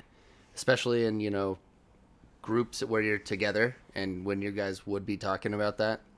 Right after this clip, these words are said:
it makes it a lot of fun to listen to that as the shark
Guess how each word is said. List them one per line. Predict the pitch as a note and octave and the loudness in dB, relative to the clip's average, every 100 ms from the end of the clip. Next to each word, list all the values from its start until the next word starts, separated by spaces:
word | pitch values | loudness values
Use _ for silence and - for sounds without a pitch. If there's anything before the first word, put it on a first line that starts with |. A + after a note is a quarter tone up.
| - - - - - - - | -20 -20 -20 -20 -20 -20 -10
it | F#2+ | -4
makes | G2 - | -4 -2
it | G2 | 0
a | |
lot | G2 F2+ | 0 -2
of | F2 | -4
fun | - F#2+ F#2+ | -4 -2 -4
to | - F#2 | -6 -4
listen | F#2+ F#2 G#2+ A#2 A#2+ - | -2 -2 -2 -4 -6 -4
to | A#2 | 0
that | A#2 A#2 | 2 0
as | A2+ A2+ | -2 -4
the | A#2 | -4
shark | - A#2 C3+ | 0 2 0